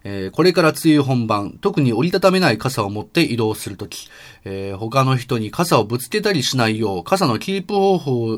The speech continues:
キープ方法に苦労することも多いように思います。例えば、ネイバーまとめの中には、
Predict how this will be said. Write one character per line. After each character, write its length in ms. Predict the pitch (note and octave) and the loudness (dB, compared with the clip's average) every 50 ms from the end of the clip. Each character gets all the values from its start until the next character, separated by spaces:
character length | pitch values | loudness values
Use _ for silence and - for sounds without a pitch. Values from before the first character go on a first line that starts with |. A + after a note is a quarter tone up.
| - - | -6 -8
キ 240 | - - G3+ G#3 G#3+ | -10 -8 -6 -4 -4
ー 100 | G3+ F#3+ | -6 -6
プ 160 | - A3 G#3 | -4 -2 -2
方 240 | G3+ - G#3+ G3 F3 | 0 2 2 2 4
法 180 | C3+ D3+ C#3 C#3+ | 4 2 2 2
に 160 | G3+ B3 A#3 | 2 2 0
苦 120 | - - | 0 2
労 140 | F#3 E3 C3+ | 4 4 4
す 140 | C3 - - | 2 0 -4
る 80 | A#2+ A#2 | -4 -4
こ 120 | B2 A2+ | -4 -4
と 100 | A2+ B2 | 0 2
も 320 | F3+ G#3+ F#3+ - - C3 | 2 2 2 2 0 2
多 80 | C3+ B2 | 2 2
い 140 | A#2 A2+ A#2+ | 2 0 0
よ 160 | C3 C3 A#2+ | 0 0 0
う 40 | A#2 | -2
に 140 | D#3 G#3 A3 | -4 -4 -4
思 180 | A2+ A2 G#2+ G#2 | -6 -4 -4 -4
い 40 | G2 | -6
ま 120 | F#2+ F#2+ | -6 -8
す。 120 | - - - - - - - - - - D3 | -12 -14 -16 -18 -20 -20 -20 -18 -12 -4 4
例 140 | F3+ G3+ | 6 6
え 60 | F#3+ D#3+ | 8 8
ば、 200 | C#3+ C3 B2 - | 6 4 4 2
ネ 200 | B2+ D3 F3 G3+ | 2 0 0 2
イ 60 | G#3 F#3+ | 2 4
バ 160 | G3+ G3 G3 | 6 6 6
ー 20 | |
ま 140 | G3 G3+ G3 | 6 4 2
と 80 | - E3+ | 4 4
め 140 | C#3 B2 | 4 4
の 80 | A#2 A2 | 2 2
中 200 | G#2+ C3 C3 B2 | 0 0 0 0
に 100 | G2+ G2+ | 0 4
は、 200 | B2 C#3+ C3+ - | 4 2 2 2